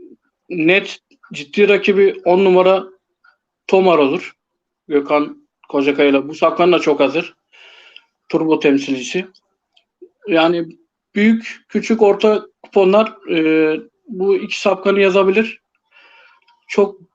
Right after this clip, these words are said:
büyütmek isteyen iki, e, sürpriz safkan da önereyim. E, altı numaralı King Rasim,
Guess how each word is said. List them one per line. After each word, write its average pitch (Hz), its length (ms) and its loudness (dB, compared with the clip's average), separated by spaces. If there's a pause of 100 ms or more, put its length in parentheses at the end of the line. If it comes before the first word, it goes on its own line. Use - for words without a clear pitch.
(220)
büyütmek 196 460 0
isteyen 180 540 -2
iki, 190 300 0
e, 185 240 -2 (640)
sürpriz - 340 -8
safkan 175 420 0
da 180 340 0 (340)
önereyim. 151 520 -2 (1300)
E, 135 420 -2 (1000)
altı 185 360 2
numaralı 202 420 2
King 208 240 -2
Rasim, 190 460 2